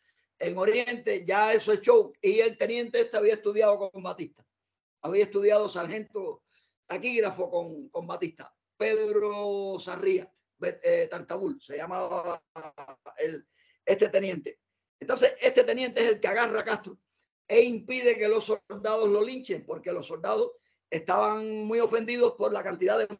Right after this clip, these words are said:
muchachos, que, de amigos que ma-, que murieron en el cuartel, diecinueve en total. Fidel le mató diecinueve soldados a Batista y Batista a todos los que cogió preso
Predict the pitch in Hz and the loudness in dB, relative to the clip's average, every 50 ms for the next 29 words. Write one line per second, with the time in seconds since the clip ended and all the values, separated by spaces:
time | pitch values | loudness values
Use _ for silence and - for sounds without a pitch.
0 | 202 - 196 196 185 - - 247 240 233 240 190 175 143 - - 156 156 151 - | -16 -12 -10 -10 -4 0 0 2 2 2 -2 -4 -12 -12 -10 -8 -6 -6 -6 -4
1 | - 190 196 180 196 240 269 254 226 196 - - 180 175 170 180 - - 180 170 | -2 -2 -2 0 -2 -2 -2 2 2 0 0 0 -6 -6 -6 -8 -8 -8 -10 -8
2 | 170 175 185 233 240 226 214 214 196 190 190 - 196 180 - 247 220 - _ _ | -6 -2 0 2 2 2 0 -2 -6 -8 -8 -8 -8 -4 -2 -2 -2 -2 _ _
3 | _ _ _ _ _ - 196 180 185 - - 180 208 220 240 254 240 208 175 113 | _ _ _ _ _ 2 4 4 4 4 0 -2 0 0 0 0 0 0 0 -2
4 | 107 - _ _ - 160 175 - - - 185 180 180 214 208 190 175 - _ - | -4 -6 _ _ -8 -8 -8 -8 -8 -8 -6 -4 -2 0 0 -2 -2 -4 _ -20
5 | 185 - _ _ _ _ - - 180 180 190 233 262 269 277 269 262 262 254 247 | -20 -20 _ _ _ _ -6 0 4 6 8 8 8 8 8 4 4 2 2 4
6 | 262 262 262 247 240 233 214 - - 202 202 214 233 240 226 214 185 165 139 - | 4 4 4 6 6 4 4 4 4 -2 -2 0 0 2 2 2 2 0 -4 -8
7 | _ 117 113 _ _ _ _ _ _ _ _ _ _ _ _ _ _ _ - - | _ -20 -20 _ _ _ _ _ _ _ _ _ _ _ _ _ _ _ -14 -10
8 | 160 196 196 240 247 247 233 240 226 233 233 262 262 - - - 226 - - _ | -6 0 4 4 6 6 6 4 4 2 0 -2 -6 -8 -8 -10 -10 -10 -12 _
9 | _ _ _ _ _ _ _ _ - 254 269 277 277 - _ _ _ _ _ _ | _ _ _ _ _ _ _ _ -6 -4 -4 -4 -4 -8 _ _ _ _ _ _
10 | _ 175 180 - - 247 247 226 - 220 208 196 - - 170 185 190 - 247 262 | _ -6 -4 -4 -2 -2 -4 -4 -2 -2 -2 -2 -2 -4 -4 -4 -2 2 4 6
11 | 262 247 240 226 214 208 190 175 - - 180 185 180 - 190 175 185 220 247 240 | 8 8 8 6 4 2 0 -2 -4 -4 -4 -4 -4 -6 -2 4 6 6 6 6
12 | - 262 269 254 - - 214 220 - _ | 6 2 2 2 2 0 -6 -8 -10 _